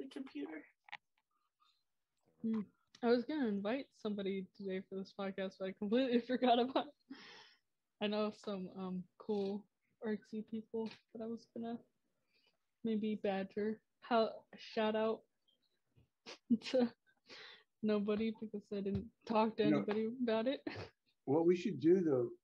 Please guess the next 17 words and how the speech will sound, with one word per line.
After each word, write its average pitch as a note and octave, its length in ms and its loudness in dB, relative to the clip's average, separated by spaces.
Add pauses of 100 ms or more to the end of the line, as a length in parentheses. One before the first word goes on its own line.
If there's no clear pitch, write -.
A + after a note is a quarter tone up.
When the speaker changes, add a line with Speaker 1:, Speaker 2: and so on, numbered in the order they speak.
Speaker 3:
when B2 260 0
we A#2+ 140 2
have D3 320 2
people B2+ 320 -6
come A2+ 260 -4
on, A2 380 -6 (160)
we, G#2+ 160 -8 (560)
we B2 80 0
need F#3+ 220 0
to D3+ 80 2
sort C#3+ 220 0
of - 120 -6
tell D#3 300 -2
them A#2+ 260 -4
what B2+ 180 -4 (400)
our A2+ 180 -6
expectations A2 1000 -6